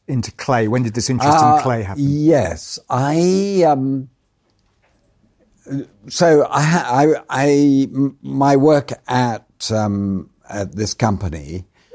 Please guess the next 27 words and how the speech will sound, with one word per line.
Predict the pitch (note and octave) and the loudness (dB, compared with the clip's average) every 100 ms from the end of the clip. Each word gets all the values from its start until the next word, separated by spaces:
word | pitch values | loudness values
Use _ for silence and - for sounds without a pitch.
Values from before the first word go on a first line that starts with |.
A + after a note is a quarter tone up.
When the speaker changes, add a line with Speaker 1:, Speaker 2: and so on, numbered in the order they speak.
| - - - | -18 -16 -4
Speaker 2:
was | A2+ G2+ | -2 0
interrupted | A#2 G2+ G#2+ G2 - G2 | 0 0 0 -2 -4 -6
by | F2 G2+ | -4 -4
my | G2+ G2+ | -2 -4
nas-, | G2+ G#2 - - | -4 -4 -6 -10
by | F2+ A#2 A2+ | -2 0 2
national | A2 G2 A2 F2+ | 0 -2 -4 -6
service, | - E2 C#2 C#2+ - | -4 -6 -6 -16 -14
and | E2+ | -8
I | F#2 F#2 | -6 -6
did | F#2+ F#2 | -6 -8
a | |
couple | - E2+ - | -10 -14 -10
of | F#2 | -8
years | F#2 F2+ F2 | -4 -6 -6
in | F2+ | -8
the | F#2 | -6
R | F2+ F2+ | -4 -4
A | F2+ | -4
F. | D#2+ D#2+ F2 - _ _ _ - - | -6 -10 -12 -20 _ _ _ -20 -8
And | A2+ A#2+ | -2 0
during | G#2 G3 F#3+ C#3+ | 2 4 4 2
that | F#2 F2 - | -2 -6 -8
time, | F#2+ F2 F#2+ G#2+ G#2+ | -6 -4 -4 -4 -4
I, | G2+ G#2 G2+ G2+ G2 D2+ F#2+ - | -4 -4 -4 -4 -6 -8 -10 -14
I | - A#2+ | -16 -10
became | A2+ A#2 A#2+ A#2 A2+ G#2+ G2+ D2 | -8 -6 -4 -2 0 -2 -6 -10